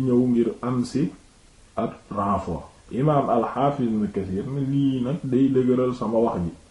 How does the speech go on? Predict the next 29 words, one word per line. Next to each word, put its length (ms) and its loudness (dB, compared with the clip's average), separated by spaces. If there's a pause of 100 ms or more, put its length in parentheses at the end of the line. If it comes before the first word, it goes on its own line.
(1300)
te 80 2
ne 160 6
ñii 320 10
ñoo 160 8
dawoon, 280 2 (500)
ñii 280 10
nii 120 6
lañ 160 8
doon 140 6
xëpp 300 0
suuf, 180 4 (120)
mais 300 6
bokkul 320 6
ak 80 4
ñi 120 8
nga 100 10
xam 160 6
ne 80 4
ñoo 180 8
fa 140 4
desoon. 260 -2 (880)
Te 100 4
Seydina 380 8
Abdullah 340 6
ibn 160 -2
Umar 240 -4
bokkoon 440 -4
na 120 -10
ci. 80 -20